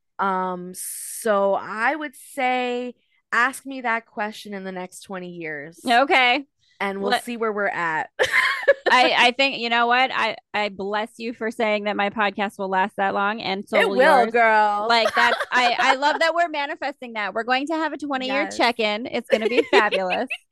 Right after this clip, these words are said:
Speaker 2: I can't wait.
Speaker 1: Yes. <laughs>
Speaker 2: And we're both gonna look younger and more fabulous than we do now because we
Speaker 1: Yes.
Speaker 2: have tapped into the right things. It's gonna be great.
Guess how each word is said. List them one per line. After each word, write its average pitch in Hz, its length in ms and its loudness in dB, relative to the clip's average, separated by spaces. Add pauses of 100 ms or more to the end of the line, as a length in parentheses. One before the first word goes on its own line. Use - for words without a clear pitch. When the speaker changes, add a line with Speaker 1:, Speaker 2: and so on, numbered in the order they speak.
(340)
Speaker 2:
I 214 180 6
can't 277 300 0
wait. - 340 2
Speaker 1:
Yes. - 220 -14 (180)
<laughs> 311 100 -8 (400)
Speaker 2:
And 233 120 -6
we're 240 140 -4
both 254 300 2
gonna 277 240 -2
look 269 220 0
younger 240 420 -2
and 254 140 -2
more 247 160 -2
fabulous 240 540 -2
than 247 100 -6
we 247 140 -8
do 247 160 -4
now 226 320 4
because 233 440 2
we 240 100 0
Speaker 1:
Yes. 240 80 0
Speaker 2:
have 226 100 -4 (100)
tapped 226 340 2
into 226 240 -4
the 214 100 -4
right 214 300 2
things. 214 520 0
It's 214 120 -12
gonna 208 220 -2
be 233 140 -6
great. 208 320 2